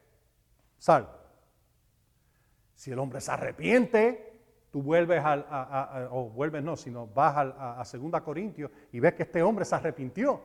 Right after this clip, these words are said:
Este hombre se humilló,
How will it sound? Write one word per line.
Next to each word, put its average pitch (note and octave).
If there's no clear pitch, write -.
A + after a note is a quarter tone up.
Este F#3+
hombre G#3
se -
humilló, G3